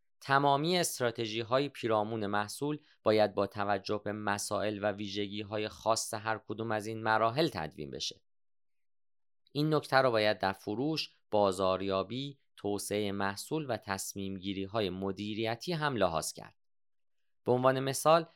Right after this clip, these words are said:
بهترین زمانی که می‌شه بر یک محصول سرمایه گذاری کرد تا در بازار منفجر بشه، چه زمانیه؟ چه زمانی باید کمی متوقف شد؟ یا حتی کالاهایی که در موقعیت‌های دیگه موفق بودن رو جایگزین کرد؟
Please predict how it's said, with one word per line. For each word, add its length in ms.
بهترین 580
زمانی 500
که 120
می‌شه 340
بر 220
یک 240
محصول 360
سرمایه 480
گذاری 380
کرد 260
تا 120
در 200
بازار 360
منفجر 720
بشه، 440
چه 240
زمانیه؟ 760
چه 220
زمانی 480
باید 300
کمی 300
متوقف 680
شد؟ 340
یا 100
حتی 260
کالاهایی 600
که 140
در 140
موقعیت‌های 800
دیگه 220
موفق 480
بودن 340
رو 100
جایگزین 640
کرد؟ 380